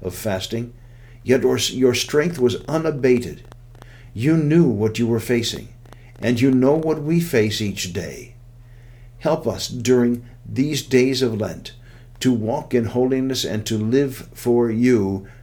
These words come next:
not for ourselves. Give us the courage we need to stand against temptation, not for our sake, but for the sake of your glory.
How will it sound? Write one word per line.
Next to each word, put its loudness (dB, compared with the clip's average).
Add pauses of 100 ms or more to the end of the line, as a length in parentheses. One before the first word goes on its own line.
not -2
for -2
ourselves. -12 (680)
Give 8
us -2
the -8
courage -2
we -2
need -4
to -8
stand -2
against -2
temptation, -4 (380)
not -4
for 2
our 0
sake, -6 (480)
but -2
for 0
the 0
sake 0
of -4
your 0
glory. -2